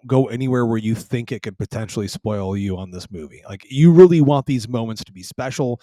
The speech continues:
You want them to hit as fucking hard as they were intended to hit.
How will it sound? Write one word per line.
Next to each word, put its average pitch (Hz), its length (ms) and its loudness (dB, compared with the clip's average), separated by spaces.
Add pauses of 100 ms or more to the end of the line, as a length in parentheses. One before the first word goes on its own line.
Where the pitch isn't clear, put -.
(340)
You 120 100 0
want 117 160 -6
them 107 160 -10
to 101 80 -16
hit 131 420 -8 (100)
as - 240 -16
fucking 139 300 -4
hard 123 380 -2
as 110 140 -8
they 113 100 -6
were 101 160 -8
intended 147 460 -8
to 143 80 -2
hit. 143 320 -6